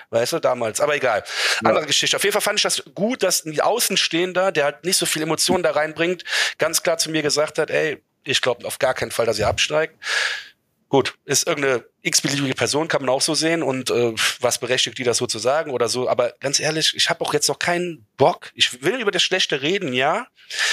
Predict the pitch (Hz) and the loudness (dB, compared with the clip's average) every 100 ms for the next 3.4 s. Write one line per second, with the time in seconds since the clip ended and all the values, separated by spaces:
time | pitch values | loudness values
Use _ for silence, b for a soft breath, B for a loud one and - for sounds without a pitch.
0 | B B 117 - 165 - - - 175 180 | B B -2 0 0 -2 -2 0 0 0
1 | 135 170 - - B B B 127 135 - | -2 -2 -4 -8 B B B -2 0 -2
2 | 165 160 135 - - 151 - 175 170 - | -2 -4 0 0 -2 -4 -2 -2 -2 -4
3 | - 139 143 | -4 0 0